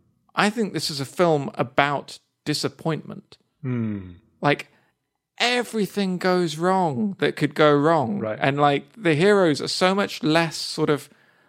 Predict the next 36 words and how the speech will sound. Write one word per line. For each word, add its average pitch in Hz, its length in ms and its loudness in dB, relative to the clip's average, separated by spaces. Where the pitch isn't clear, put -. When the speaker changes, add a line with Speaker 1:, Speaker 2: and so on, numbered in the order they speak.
Speaker 1:
lucky 151 580 0
and 123 140 0
heroic 139 640 2
than 139 140 -4
Speaker 2:
Right. 120 80 -2
Speaker 1:
they 113 80 0
have 120 160 -2
tended 127 400 -2
to - 80 -8
be 139 360 -2
in, 117 440 0
in 123 260 -6
previous 117 540 -2
films. 117 420 -6
So, 151 420 4
you 196 140 4
know, 135 200 2
and 170 240 0
for 220 220 -4
a 208 60 0
Star 262 400 -2
Wars 160 280 0
film 110 600 -2
to - 140 -4
be 170 360 -4
almost, 220 540 2
I 185 100 0
mean, 214 120 4
it, - 200 -4
it's 117 240 -10
quite - 680 -4
dark. 240 480 2
It's 170 220 0
dark 247 340 2
in 214 80 4
a 180 100 0